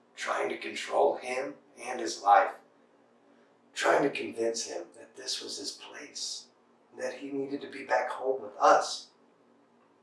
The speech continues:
I experienced what he was feeling at that moment, and I saw what he was seeing.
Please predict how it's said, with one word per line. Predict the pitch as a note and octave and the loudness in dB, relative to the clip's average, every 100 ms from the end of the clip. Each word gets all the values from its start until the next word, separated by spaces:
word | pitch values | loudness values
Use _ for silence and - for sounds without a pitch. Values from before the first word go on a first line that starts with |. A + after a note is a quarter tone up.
| _ | _
I | - - | -8 -6
experienced | - - C3+ C#3 C3+ - A#2 | -6 -6 0 4 4 2 -6
what | A#2 | -8
he | - B2 | -8 -14
was | A2+ - - - | -12 -10 -12 -14
feeling | A#2 A2 G#2 F#2+ | -12 -6 -4 -6
at | - | -6
that | G#2+ G#2 G#2 | 0 0 0
moment, | G2 G2 - - _ _ _ - | -4 -6 -8 -12 _ _ _ -12
and | - | -8
I | - | -4
saw | - - - - - - - - _ _ _ | -4 -4 0 6 8 6 0 -12 _ _ _
what | - - | -18 -16
he | A#2+ A2+ | -14 -12
was | F#2+ | -8
seeing. | - - - - - | -6 -4 -6 -8 -18